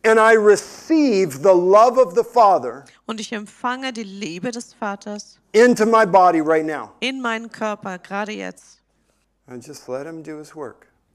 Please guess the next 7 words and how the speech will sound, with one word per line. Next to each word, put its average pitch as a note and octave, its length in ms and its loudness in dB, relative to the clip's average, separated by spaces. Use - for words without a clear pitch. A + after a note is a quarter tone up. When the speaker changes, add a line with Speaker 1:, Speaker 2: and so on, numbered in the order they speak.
Speaker 2:
Lass - 200 -18
ihn G#3+ 120 -20
einfach G3+ 640 -18
sein, G3 600 -20
seine F#3+ 380 -20
Arbeit F#3 280 -18
verrichten. F#3 560 -20